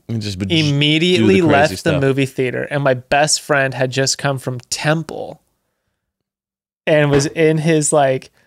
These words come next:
Speaker 2: first off, he was, went to Temple. I just remember this 'cause it was so funny. He went to Temple in a black suit with a purple button-down shirt, like,
Speaker 1: Wow.
Speaker 2: going in
Speaker 1: Committed.
Speaker 2: swagged out to Temple.
Speaker 1: Swagged out. Yeah, back in the day when, like,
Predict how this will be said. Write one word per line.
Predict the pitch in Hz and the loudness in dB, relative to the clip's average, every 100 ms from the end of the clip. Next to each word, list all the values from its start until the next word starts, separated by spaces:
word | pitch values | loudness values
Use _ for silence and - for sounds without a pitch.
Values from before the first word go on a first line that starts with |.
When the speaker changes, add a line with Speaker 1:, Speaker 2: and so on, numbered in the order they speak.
| _ - | _ -2
Speaker 2:
first | 302 - | 0 2
off, | 170 156 | 0 0
he | 190 208 | 0 0
was, | 208 | 0
went | 196 185 | 0 -2
to | 185 | -2
Temple. | 180 170 | -2 -2
I | 165 214 | 0 0
just | 269 220 | 0 -2
remember | 165 143 143 143 | -2 0 0 0
this | 131 - | -2 -4
'cause | 143 | -6
it | 143 | -4
was | 127 | -6
so | - 156 151 | -4 -2 -2
funny. | 147 147 139 | -2 -4 -4
He | 143 | -2
went | 165 | -2
to | 180 | -2
Temple | - 160 151 170 170 | -2 -4 0 0 0
in | - 151 | -2 -6
a | |
black | 139 139 139 156 160 | -6 -2 0 0 -2
suit | - 170 | -4 -2
with | 170 | -2
a | 139 - - | -4 -8 -6
purple | 151 151 151 156 | -2 -2 0 -2
button-down | 147 - - 143 135 131 127 131 | -2 -2 -4 -4 -6 -4 -6 -8
shirt, | - 160 139 - | -10 -8 -8 -8
like, | 151 143 - | -12 -14 -14
Speaker 1:
Wow. | 170 170 98 80 - - | -8 -4 -4 -4 -8 -2
Speaker 2:
going | 170 175 170 | 0 2 0
in | 160 151 143 151 | 0 -2 -6 -14
Speaker 1:
Committed. | _ 104 98 98 | _ -6 -2 -2
Speaker 2:
swagged | - 165 165 170 160 | 0 0 0 0 0
out | 147 - - | 0 -2 -6
to | |
Temple. | 151 185 156 120 | -4 0 2 2
Speaker 1:
Swagged | 123 117 107 95 | 2 0 0 0
out. | 95 | 2
Yeah, | 127 | 2
back | 113 135 160 | 2 0 0
in | |
the | 131 | 2
day | 110 | 4
when, | 113 113 | 4 4
like, | 101 | 0